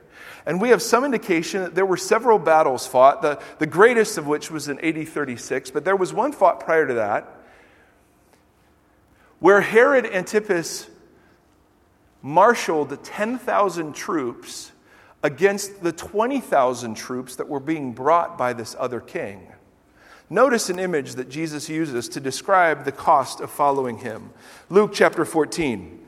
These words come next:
verse twenty-eight. "Suppose one of you wants to build a tower. Won't you first sit down and estimate how much it will cost you to see if you have enough money to complete it?" I mean, that just makes sense.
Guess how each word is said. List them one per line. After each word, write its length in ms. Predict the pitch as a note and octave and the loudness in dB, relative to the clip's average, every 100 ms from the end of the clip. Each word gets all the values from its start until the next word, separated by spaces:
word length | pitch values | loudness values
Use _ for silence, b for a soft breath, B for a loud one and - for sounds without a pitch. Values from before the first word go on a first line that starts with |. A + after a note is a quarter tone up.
| - - - _ _ _ _ _ _ - b b b b b b b b b - | -20 -20 -20 _ _ _ _ _ _ -20 b b b b b b b b b 0
verse 160 | F#3 | 0
twenty-eight. 520 | F#3+ F#3 F3+ E3+ C#3+ | 2 0 4 2 0
"Suppose 460 | - G#3+ D#4+ F#4 D4 | -2 2 6 6 6
one 220 | A#3 D4+ | 6 6
of 100 | D#4 | 6
you 100 | B3 | 2
wants 300 | A3+ B3 - | 6 4 4
to 80 | C4 | 2
build 220 | G#3+ B3+ | 4 4
a 40 | A#3 | 4
tower. 500 | C4 D4 F#3 G#2 - - - - _ _ _ _ _ _ _ _ b b b b b b - | 6 6 6 2 -2 -16 -20 -20 _ _ _ _ _ _ _ _ b b b b b b 0
Won't 400 | D#3+ A#3+ F4 D4 | 8 8 8 2
you 140 | B3 | 0
first 800 | E3+ - F#3+ A3 D#4 - - - - - | 0 4 8 8 6 -2 -10 -16 -18 -12
sit 260 | - A#3+ | -4 -2
down 240 | G#3 G#3+ A#3 | 4 4 4
and 120 | F#3+ | 0
estimate 520 | E3+ G#3 - A3 A#3 | -2 -2 -2 -4 -2
how 140 | - F#3 | -2 -2
much 180 | G#3 | -2
it 60 | A3 | -2
will 100 | F#3 | -4
cost 400 | - E3 E3+ - | 0 0 0 -2
you 80 | A#3+ | -6
to 60 | C4 | -6
see 160 | - | -6
if 140 | G3 G3+ | -6 0
you 60 | |
have 100 | F3+ | 0
enough 260 | D3+ E3 - | 0 -4 -4
money 200 | D#3 F3 | -4 -4
to 80 | E3 | -6
complete 440 | B2+ G#2+ C3+ C3 | -10 -8 -6 -4
it?" 140 | F3 - | -6 -6
I 60 | |
mean, 120 | E3 | -4
that 120 | F3 G3+ | -2 -2
just 180 | F3+ | -8
makes 220 | D3 B2+ - | -8 -8 -6
sense. 480 | A3+ - - - | -6 -6 -10 -20